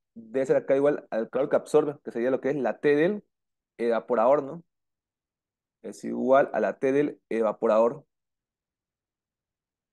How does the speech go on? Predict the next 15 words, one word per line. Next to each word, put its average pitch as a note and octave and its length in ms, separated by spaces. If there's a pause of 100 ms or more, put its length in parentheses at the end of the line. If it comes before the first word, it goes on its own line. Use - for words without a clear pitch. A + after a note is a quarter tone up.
(640)
Y C#3 140
lo E3 120
que E3 80
es D#3 60
acá D3+ 300
T D#3+ 180
dos D#3 360 (520)
debe B2+ 180
ser D#3 120
lo D3+ 120
que D3 80
es C#3+ 40
la B2+ 180
T D#3+ 320 (200)
del C3+ 440